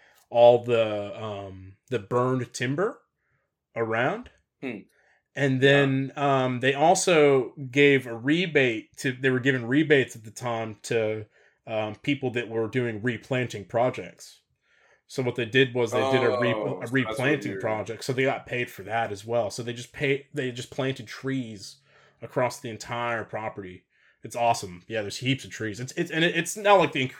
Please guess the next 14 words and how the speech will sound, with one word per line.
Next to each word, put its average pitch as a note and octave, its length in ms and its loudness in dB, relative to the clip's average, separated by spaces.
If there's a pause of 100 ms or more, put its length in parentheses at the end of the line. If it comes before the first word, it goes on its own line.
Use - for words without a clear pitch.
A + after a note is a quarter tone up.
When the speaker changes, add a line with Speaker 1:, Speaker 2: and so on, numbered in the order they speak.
Speaker 1:
the B2+ 180 -6
entire C3+ 300 2
property. G#2 380 -6
There's A#2 160 -10
areas B2 380 -2
where A2 120 -8
it's - 160 -10
still, - 320 -6
like, A2 200 -6
the A2+ 100 -12
old A2 280 -6
oak A#2 320 -10
growth A2 540 -6
and G#2 240 -12